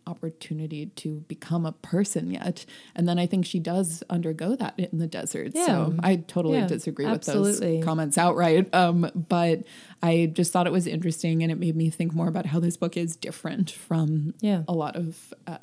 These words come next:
Speaker 1: um, Y A fantasy.
Speaker 2: No, yeah.
Speaker 1: <clears throat> It was nominated for an adult award. I, I wonder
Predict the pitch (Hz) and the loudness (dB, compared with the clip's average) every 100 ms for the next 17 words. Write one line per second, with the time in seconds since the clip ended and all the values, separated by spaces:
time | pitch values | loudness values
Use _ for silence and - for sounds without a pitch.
0 | - 160 - - _ _ _ _ - 139 | -8 -8 -8 -14 _ _ _ _ -10 -8
1 | - 170 - - 165 196 202 180 180 175 | -6 -6 -8 -10 -4 0 2 2 0 -4
2 | 175 170 - 185 _ _ _ _ _ _ | -6 -10 -12 -14 _ _ _ _ _ _
3 | 320 294 202 165 170 _ _ _ _ _ | 6 8 6 -2 -12 _ _ _ _ _
4 | - - - 190 233 - 311 381 370 269 | -20 -6 2 4 4 4 2 2 0 0
5 | 202 185 165 180 190 _ - 160 175 - | 4 2 2 -4 -8 _ -10 -8 -6 -4
6 | 190 - 196 202 185 196 190 202 185 | -4 -4 -6 -2 -2 -2 -2 -2 -2